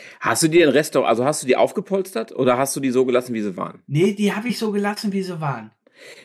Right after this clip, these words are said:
Speaker 1: Ja, ich meine, äh, die, die, bei neunzigtausend Kilometern in der Regel, äh, ist das nicht durchgesessen. Aber ich kann mir gut vorstellen, weil ich hab das auch bei neueren Fahrzeugen,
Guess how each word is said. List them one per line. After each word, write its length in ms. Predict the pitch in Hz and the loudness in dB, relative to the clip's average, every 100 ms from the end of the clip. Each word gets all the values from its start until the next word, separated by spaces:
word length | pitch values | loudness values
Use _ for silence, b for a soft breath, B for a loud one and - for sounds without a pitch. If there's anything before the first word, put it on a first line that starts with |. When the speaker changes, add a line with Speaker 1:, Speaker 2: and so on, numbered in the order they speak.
| B | B
Speaker 1:
Ja, 100 | 110 | 0
ich 100 | 120 | 4
meine, 260 | 131 139 - | 4 2 0
äh, 80 | 110 | -4
die, 140 | 95 | -6
die, 440 | - 95 57 65 95 - | -10 -12 -12 -12 -12 -14
bei 200 | - 113 | -2 2
neunzigtausend 480 | 123 160 - 139 110 | 4 2 2 2 2
Kilometern 360 | - 156 143 - | -6 -6 -4 -2
in 80 | 110 | -2
der 100 | 104 | -2
Regel, 300 | 123 127 - | 0 0 -2
äh, 520 | - - - - - | -8 -10 -12 -14 -10
ist 140 | 117 | -8
das 100 | 127 | -8
nicht 140 | 107 143 | -4 0
durchgesessen. 580 | 165 107 90 82 92 | 0 0 -4 -6 -6
Aber 380 | - 101 113 - | -2 2 2 0
ich 220 | - - | -10 -10
kann 160 | - 139 | -4 0
mir 100 | 160 | 0
gut 200 | 127 131 | -2 -2
vorstellen, 380 | 131 135 - 143 | 0 0 0 -2
weil 120 | 110 | -2
ich 140 | 110 | -2
hab 120 | 135 - | -8 -8
das 160 | 113 | -8
auch 220 | - 110 | -2 -2
bei 160 | - 101 | 0 0
neueren 340 | 101 139 117 | 2 0 0
Fahrzeugen, 640 | 87 - 85 90 92 135 | -6 -8 -8 -4 -4 -4